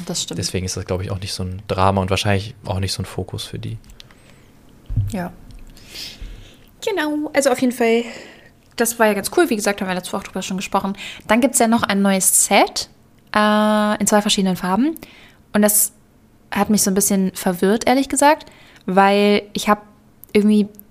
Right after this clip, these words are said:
Speaker 1: wenn ich Set höre, erwarte ich auch, dass es auch komplett ist, <laughs> ehrlich gesagt.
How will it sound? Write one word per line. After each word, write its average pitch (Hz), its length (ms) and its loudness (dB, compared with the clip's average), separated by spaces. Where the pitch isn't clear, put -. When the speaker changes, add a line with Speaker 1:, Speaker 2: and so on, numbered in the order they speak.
Speaker 1:
wenn 196 140 2
ich 185 80 0
Set - 320 0
höre, 254 180 4
erwarte 208 420 2
ich 208 140 -4
auch, 202 160 2
dass - 240 -8
es - 240 -4
auch 190 180 -2
komplett 208 420 0
ist, - 160 -4
<laughs> - 0 -
ehrlich 196 260 -4
gesagt. - 520 -6